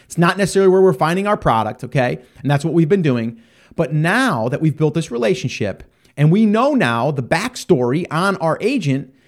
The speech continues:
and we found out that, you know, she's probably gonna leave after the first of the year. So,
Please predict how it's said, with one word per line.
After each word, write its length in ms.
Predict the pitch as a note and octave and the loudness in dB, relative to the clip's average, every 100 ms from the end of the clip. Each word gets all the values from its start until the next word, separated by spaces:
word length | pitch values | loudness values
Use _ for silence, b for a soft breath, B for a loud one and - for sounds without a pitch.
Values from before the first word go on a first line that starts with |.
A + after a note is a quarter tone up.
| b - | b 2
and 100 | E3 | 4
we 80 | E3 | 4
found 260 | G3+ G#3 | 4 2
out 220 | G3+ G3 F#3+ | 2 0 0
that, 320 | E3 - _ - | 0 -4 _ -8
you 60 | D#3 | -6
know, 80 | |
she's 200 | D3 F#3 | -4 -4
probably 380 | - A#3 C4 G3+ | 2 4 4 2
gonna 160 | F3 D#3 | 0 0
leave 340 | F#3+ B3+ G#3 | 2 2 2
after 160 | F3+ F3+ | -2 -4
the 80 | E3 | -2
first 260 | F3 D#3+ | -2 0
of 60 | C#3 | -2
the 60 | |
year. 580 | C#3 A#3 B3+ D#3 C#3+ C#3+ b b b b | 0 2 4 2 0 -4 b b b b
So, 540 | - - F#3 F3+ - | -2 4 6 4 0